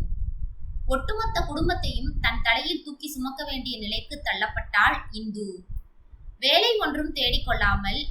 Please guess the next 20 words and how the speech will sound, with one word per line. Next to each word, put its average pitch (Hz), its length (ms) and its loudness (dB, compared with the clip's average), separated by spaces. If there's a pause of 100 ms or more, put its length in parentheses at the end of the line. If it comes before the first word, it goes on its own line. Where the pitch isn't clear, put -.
என்ன 392 380 0
தொழில் 294 300 0
செய்யலாம் 262 480 2
என்று 214 280 -6
யோசித்துக் 214 480 -4
கொண்டு 202 460 -2 (340)
நண்பர்களுடன் 330 840 2
ஊர் 302 200 -4
சுற்றி - 360 -2
திரிந்தான் 208 520 2
சந்துரு. 190 480 0 (800)
கடைசியாக, 226 1000 0 (320)
தன் 254 140 2
நண்பர்கள் 381 680 0
தொழில் 269 340 0
செய்கிறார்கள், 214 840 2 (320)
அதையே 320 520 4
தானும் 294 400 6
செய்ய 254 380 -4
போகிறேன், 208 680 -4